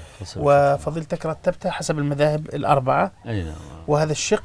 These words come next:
Speaker 2: خاص بالمذهب الحنبلي.
Speaker 1: الحنبلي، آه.
Speaker 2: نعم.
Speaker 1: خاص بالمذهب الحنبلي. وطبعا ال-، يعني نشأتي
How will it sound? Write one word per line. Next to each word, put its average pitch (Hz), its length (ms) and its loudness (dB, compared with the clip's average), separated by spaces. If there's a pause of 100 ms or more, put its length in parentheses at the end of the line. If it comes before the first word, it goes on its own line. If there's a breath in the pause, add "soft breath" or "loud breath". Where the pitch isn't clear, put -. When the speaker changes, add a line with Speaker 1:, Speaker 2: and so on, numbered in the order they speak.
Speaker 2:
خاص - 380 2
بالمذهب 156 480 0
الحنبلي. 135 300 0
Speaker 1:
الحنبلي، 87 400 2
آه. 76 60 -8 (120)
Speaker 2:
نعم. 139 160 -2
Speaker 1:
خاص 101 240 -10
بالمذهب 85 200 -8
الحنبلي. 73 300 -14 (560 loud breath)
وطبعا 131 540 -4
ال-، 90 760 -4
يعني 85 600 -10
نشأتي 104 580 -8